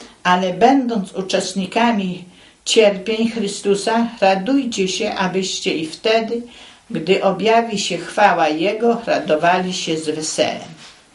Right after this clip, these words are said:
Doświadczenie przedstawia wybitne znaczenie wychowawcze w formowaniu chrześcijańskiego charakteru dla zbawiennego doskonalenia go na podobieństwo złota,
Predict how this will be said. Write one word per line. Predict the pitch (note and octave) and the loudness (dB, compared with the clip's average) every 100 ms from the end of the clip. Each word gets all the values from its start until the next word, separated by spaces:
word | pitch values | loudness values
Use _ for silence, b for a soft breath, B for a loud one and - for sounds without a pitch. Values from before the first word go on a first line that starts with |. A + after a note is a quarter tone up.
| B B B | B B B
Doświadczenie | - F#3+ - G3 F3+ - B3+ C4 A#3+ | 2 2 2 -2 -2 0 2 2 0
przedstawia | A#3 G3+ F#3 - - G#3 F#3+ A3+ | -4 -6 -6 -4 6 6 6 2
wybitne | A3+ F#3+ F#3 A#3+ C#4 - A#3 | 2 0 0 0 -2 0 0
znaczenie | G#3 F#3 E3+ - A#3 A3 F3 | 0 -2 0 4 4 4 -2
wychowawcze | F3 A3 A3+ F3+ - - D#3+ - - G#3 A3+ B B B | -2 -2 0 -2 0 0 0 -4 -4 -2 -2 B B B
w | - - F3+ | -18 -12 0
formowaniu | G3+ G3 F#3 F#3+ F3 D#3+ G#3 B3 C4+ B3 | 4 4 4 0 0 4 4 4 0 -2
chrześcijańskiego | A#3 - F#3+ - - F3+ F3 - A#3 A3 G3+ | -4 -2 -4 -2 0 0 -2 0 2 2 0
charakteru | F#3 D#3+ D#3 D#3 - F#3+ G3+ A3+ A#3+ B B B | 0 -2 -2 -2 0 2 4 2 -6 B B B
dla | F#3 F#3+ | 2 2
zbawiennego | F#3 F3 F3 E3+ F3 F#3 A3 A#3+ A#3+ A3+ | 2 0 0 2 2 2 2 2 0 -2
doskonalenia | - - - F3+ E3 E3+ G#3+ A3+ A3+ | -2 -6 -2 0 2 0 2 2 2
go | F#3 F#3+ G3+ G#3 B B - | 0 -2 -2 -4 B B -8
na | F3+ F#3 | -2 -2
podobieństwo | F3+ F3 E3 D#3+ G#3 A#3 A#3 - E3+ | 0 -2 0 0 0 0 -2 -2 -2
złota, | D#3+ F3+ F3 G3 A#3 B3+ A#3+ | -2 -4 2 2 2 0 -4